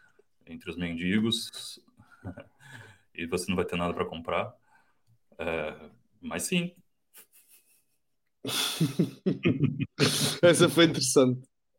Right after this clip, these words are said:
Speaker 2: Foi interessante.
Speaker 1: É, se de-, se for lenta, é, é, o, o
Speaker 2: Vai ser mais dolorosa
Speaker 1: ponto
Speaker 2: até.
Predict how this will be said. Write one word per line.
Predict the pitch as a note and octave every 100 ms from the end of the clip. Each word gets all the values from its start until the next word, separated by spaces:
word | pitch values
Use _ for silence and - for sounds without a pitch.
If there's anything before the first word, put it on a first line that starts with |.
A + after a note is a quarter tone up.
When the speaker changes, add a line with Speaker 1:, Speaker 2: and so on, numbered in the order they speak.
| _ _ _ _
Speaker 2:
Foi | - - D3
interessante. | C3+ C3+ A#2 A2 - _ _ _ _ _ - - G3
Speaker 1:
É, | F#3+
se | - F#2+
de-, | A#2 -
se | G#2+ F#2+
for | A2+ A2+
lenta, | G2+ G#2 B2 E3+
é, | E3+ D3+ F#2+ F2+ E2 D#2+ D#2 D#2 - -
é, | D#2+ D#2+ - - - -
o, | F#2 F2+
o | C3
Speaker 2:
Vai | C3+
ser | D3
mais | C#3 D3 C#3+
dolorosa | C3 C#3+ C3+ C3
Speaker 1:
ponto | B2+
Speaker 2:
até. | A#2